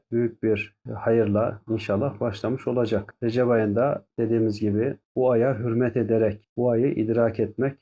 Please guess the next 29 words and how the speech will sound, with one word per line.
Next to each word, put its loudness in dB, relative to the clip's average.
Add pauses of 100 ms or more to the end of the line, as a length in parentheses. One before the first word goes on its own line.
(120)
gerekiyor. 0
Oruç -2
tutmak -6
hakeza -2
bu 2
ayda 0
çok -6
önemli. 0 (160)
Özellikle 0
Recep 0
ayının 2
ilk -2
üç -6
günü 0 (220)
oruç -2
tutmak -6 (160)
çok -6
faziletlidir. 0
Bununla 0
ilgili 0 (120)
hadis-i -2
şeriflerde 0 (200)
Efendimiz -2
bizlere 0
bunları 0
bildirmiştir. -2 (140)
İlk -2
üç -2
günü 0